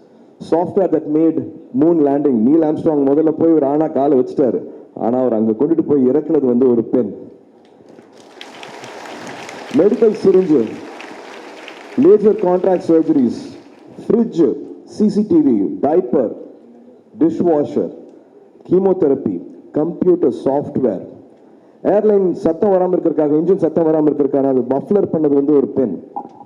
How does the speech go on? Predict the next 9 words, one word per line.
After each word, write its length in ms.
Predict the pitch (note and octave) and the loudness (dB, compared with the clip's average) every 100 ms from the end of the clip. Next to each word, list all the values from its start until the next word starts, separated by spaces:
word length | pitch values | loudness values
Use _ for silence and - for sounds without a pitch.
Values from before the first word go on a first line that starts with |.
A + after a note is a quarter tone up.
| - | -4
பர்த் 220 | A2+ E3+ - | -2 0 0
கண்ட்ரோல், 420 | D#3+ - B2 E2+ - - - - - | 0 2 0 0 -6 -16 -20 -20 -6
அப்புறம் 240 | A2+ C3+ | -2 0
நிறைய 240 | C#3 D#3 E3 | 2 0 2
பேருக்கு 240 | E3 D#3 | 0 -2
பிடிக்கும் 440 | - C#3+ C#3 F#2+ - - - | -2 0 0 -2 -6 -16 -6
பியர், 380 | B2+ D3+ C3 - - - - - - - - - - - - - - - - - | 0 2 0 -4 -14 -20 -16 -16 -18 -20 -20 -20 -20 -6 -6 -6 -14 -20 -14 -2
கால் 240 | D#3+ F#3 | 0 0
சென்டர், 520 | - F3+ E3 D#3 A#2 | 2 0 2 0 -2